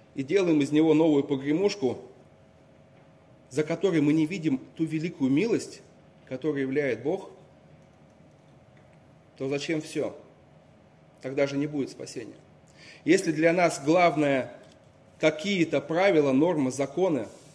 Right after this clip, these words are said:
поведение, то конец наш ужасен и печален. И когда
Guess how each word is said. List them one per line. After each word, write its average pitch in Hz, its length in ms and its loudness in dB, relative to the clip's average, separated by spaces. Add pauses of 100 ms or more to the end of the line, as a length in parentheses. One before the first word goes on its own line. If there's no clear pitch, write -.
(220)
поведение, 139 800 0 (400)
то 143 300 4 (120)
конец 151 420 0
наш 135 340 -4 (600)
ужасен 127 500 -4 (160)
и - 20 -20
печален. 120 640 -4
И 117 220 -10 (360)
когда 123 680 -2